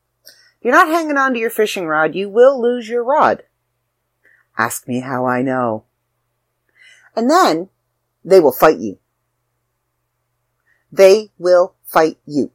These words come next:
because they don't want to be caught. So they will fight you tooth and nail to not be reeled in. So you gotta set your drag so that when they do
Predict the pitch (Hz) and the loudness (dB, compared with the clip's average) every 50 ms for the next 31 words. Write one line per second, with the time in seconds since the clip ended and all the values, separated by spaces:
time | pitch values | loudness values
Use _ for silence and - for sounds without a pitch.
0 | _ - 120 - 135 123 - - 143 160 220 254 - - 170 170 160 156 - - | _ -16 -12 -10 -10 -10 -6 -4 -4 -2 -4 -4 -8 -8 -10 -8 -8 -10 -12 -12
1 | - 285 285 - - _ _ _ _ _ _ _ _ _ _ _ _ _ _ _ | -10 -10 -10 -10 -10 _ _ _ _ _ _ _ _ _ _ _ _ _ _ _
2 | _ _ _ _ _ _ _ _ _ - - 180 151 143 175 208 262 226 180 110 | _ _ _ _ _ _ _ _ _ -8 -4 -4 0 2 2 2 2 2 0 -2
3 | 117 - - 180 180 226 - - - 143 117 104 - _ - - - 226 240 269 | -2 -2 -4 -4 -4 -4 -6 -8 -8 -6 -6 -6 -8 _ -14 -12 -10 -10 -10 -10
4 | 269 - - - - 131 123 110 101 110 120 139 165 208 240 254 262 269 269 277 | -12 -14 -16 -12 -10 -10 -10 -10 -10 -10 -8 -6 -6 -4 -4 -4 -4 -4 -6 -8
5 | - _ _ _ _ _ _ _ _ - - 147 139 139 151 165 202 214 190 185 | -12 _ _ _ _ _ _ _ _ -10 -6 -4 -4 -2 0 0 -2 -2 -4 -6
6 | 185 185 202 208 208 226 233 _ _ _ - 135 135 156 170 175 170 160 170 165 | -8 -10 -8 -10 -12 -16 -20 _ _ _ -16 -10 -4 -2 0 2 2 4 2 2
7 | 143 90 - - _ _ _ _ _ _ _ _ _ _ _ _ _ _ _ _ | 0 -2 -8 -14 _ _ _ _ _ _ _ _ _ _ _ _ _ _ _ _
8 | _ _ _ _ _ _ _ _ _ _ _ _ _ - - 156 143 143 156 165 | _ _ _ _ _ _ _ _ _ _ _ _ _ -10 -6 -4 -2 0 0 0
9 | 160 156 127 - - _ - - - - - 156 - - 226 190 202 175 143 135 | 2 0 0 -2 -4 _ -14 -14 -6 -2 0 0 0 0 0 2 4 4 6 6
10 | 123 117 139 - - _ _ _ _ _ _ _ _ _ _ _ _ _ _ _ | 4 2 2 -2 -6 _ _ _ _ _ _ _ _ _ _ _ _ _ _ _
11 | _ _ _ _ _ _ _ _ - - 156 143 143 131 131 131 123 - - _ | _ _ _ _ _ _ _ _ -8 -4 -4 -2 0 0 0 0 -2 -2 -6 _
12 | _ _ _ _ _ - 165 151 143 139 139 143 175 190 233 254 254 233 185 - | _ _ _ _ _ -4 -4 -2 -2 -2 -4 -2 0 0 0 0 0 -2 -4 -8